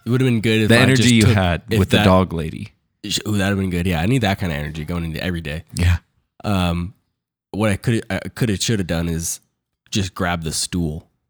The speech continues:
Speaker 1: that his leg was propped up and just yank that thing out real quick
Speaker 2: Did
Speaker 1: and
Speaker 2: I
Speaker 1: just
Speaker 2: stutter?
Speaker 1: and then flipped it on top of the counter. "We're closing in five minutes."
Speaker 2: Were you closing?
Speaker 1: Yeah, we're closing.
Speaker 2: That'd have been a good move.
Speaker 1: That'd be a good one.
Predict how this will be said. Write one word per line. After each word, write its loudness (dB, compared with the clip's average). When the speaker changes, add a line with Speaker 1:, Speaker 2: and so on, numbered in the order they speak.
Speaker 1:
that -2
his -4
leg -2
was -2
propped -2
up -2
and -2
just -4
yank 0
that 0
thing 0
out -2
real 0
quick -2
Speaker 2:
Did 2
Speaker 1:
and 6
Speaker 2:
I 2
Speaker 1:
just 4
Speaker 2:
stutter? 6
Speaker 1:
and 0
then -2
flipped -6
it -2
on -2
top -4
of -8
the -2
counter. -4
"We're -6
closing -4
in -6
five -6
minutes." -12
Speaker 2:
Were 4
you 4
closing? 2
Speaker 1:
Yeah, -8
we're -6
closing. -10
Speaker 2:
That'd 0
have -2
been -2
a -10
good -4
move. -4
Speaker 1:
That'd -16
be -16
a -18
good -14
one. -20